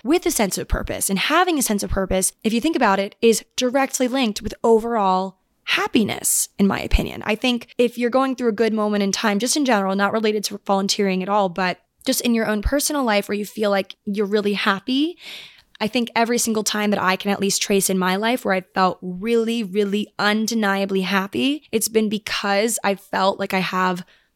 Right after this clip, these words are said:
fulfilled a sort of purpose. Like I found, or maybe I found my purpose, because I think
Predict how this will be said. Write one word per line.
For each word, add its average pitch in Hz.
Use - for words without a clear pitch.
fulfilled 220
a 220
sort 202
of 190
purpose. -
Like 190
I 190
found, 208
or 196
maybe 254
I 220
found 247
my 175
purpose, -
because 220
I -
think 285